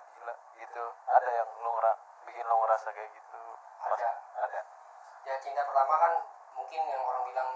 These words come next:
Speaker 2: cinta pertama di S M A, bener kan? Nah, itu yang gua rasain. Jadi, cintanya gua sama dia itu, ya, setiap ketemu deg-degan, ada rasanya beda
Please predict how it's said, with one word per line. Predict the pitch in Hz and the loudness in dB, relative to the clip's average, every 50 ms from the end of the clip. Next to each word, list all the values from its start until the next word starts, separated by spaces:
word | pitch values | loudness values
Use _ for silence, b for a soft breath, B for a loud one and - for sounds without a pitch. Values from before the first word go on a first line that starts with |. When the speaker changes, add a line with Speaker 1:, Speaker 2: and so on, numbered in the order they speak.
| - - - - | -8 -12 -16 -16
Speaker 2:
cinta | - - - - - | -14 -10 -6 0 2
pertama | 135 135 131 | 2 2 2
di | 127 | -2
S | 123 - - | -6 -6 -4
M | 113 - | -2 0
A, | 131 - - - - | 0 -2 -2 -8 -8
bener | 117 117 - | -8 -8 -8
kan? | - - 117 - - - - - - - - - - - - - - - - - - - | -8 -8 -8 -8 -10 -16 -18 -20 -20 -20 -20 -20 -20 -20 -20 -20 -20 -20 -20 -20 -18 -12
Nah, | 131 127 117 - - - - | -8 -8 -8 -8 -8 -12 -16
itu | - - 151 | -12 -4 -2
yang | 147 139 | 0 0
gua | 135 131 - | 0 0 0
rasain. | - 143 135 135 - - - - - - - - - - - - | 4 4 4 4 2 -6 -12 -14 -16 -20 -20 -20 -20 -20 -20 -18
Jadi, | - - - - - - - - - - - - - - - - - - - - - - - - - - - - - - - - | -16 -16 -16 -16 -18 -18 -20 -20 -20 -20 -20 -20 -20 -20 -20 -20 -20 -20 -20 -20 -20 -20 -20 -20 -20 -20 -20 -20 -20 -20 -20 -16
cintanya | - 147 143 - - 175 170 165 170 170 - | -14 -10 -2 4 4 6 6 6 4 2 0
gua | - - - - 139 139 135 135 | 0 6 10 10 12 12 12 10
sama | - - 151 139 139 131 131 | 8 0 -4 -2 -2 -2 -2
dia | - 131 131 | -4 -6 -10
itu, | 135 - 180 180 175 - - - - - - - - - - - - - - - - - - - - - - - - - - - - | -10 -10 -8 -8 -8 -10 -14 -20 -20 -20 -20 -20 -20 -20 -20 -20 -20 -20 -20 -20 -20 -20 -20 -20 -20 -20 -20 -20 -20 -20 -20 -20 -12
ya, | - 135 135 139 135 - - - - - | -2 4 8 8 8 8 8 2 -6 -10
setiap | - - - 147 - 147 | -10 -4 -4 -2 -2 -2
ketemu | 147 139 151 165 - - - - - - - - - - - - - - - - - - - - | -2 0 4 4 4 4 4 -4 -10 -18 -20 -20 -20 -20 -20 -20 -20 -20 -20 -20 -20 -20 -20 -20
deg-degan, | - - - - - 135 139 135 139 233 233 - - - - - - - - - - - - - - - - - - - - - - - - | -20 -20 -20 -10 0 6 10 12 12 12 12 10 6 -4 -10 -14 -18 -20 -20 -20 -20 -20 -20 -20 -20 -20 -20 -20 -20 -20 -20 -20 -16 -12 -8
ada | - - 131 127 127 131 | -2 2 2 2 2 2
rasanya | 131 131 - 143 143 | -4 -6 -6 -6 -6
beda | 139 143 - - 143 | -6 -6 0 6 6